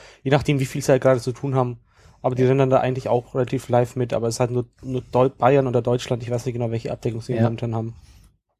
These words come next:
Speaker 2: Genau, und ich glaub, die Karte, die ist weltweit, ne?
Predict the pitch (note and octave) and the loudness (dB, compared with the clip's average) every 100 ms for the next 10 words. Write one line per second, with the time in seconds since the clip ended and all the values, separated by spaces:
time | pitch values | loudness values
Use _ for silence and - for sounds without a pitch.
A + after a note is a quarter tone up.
0 | _ - A#2+ A2+ A2 A2+ - C3 A#2+ D3 | _ -4 0 2 0 -2 -2 0 0 -6
1 | D#3+ D3+ D#3+ E3+ E3 E3 D#3+ - - D3 | 0 2 2 2 2 2 0 -2 -10 -6
2 | - C#3 E3+ D#3 G#2 C#3+ | -2 -2 2 0 0 -4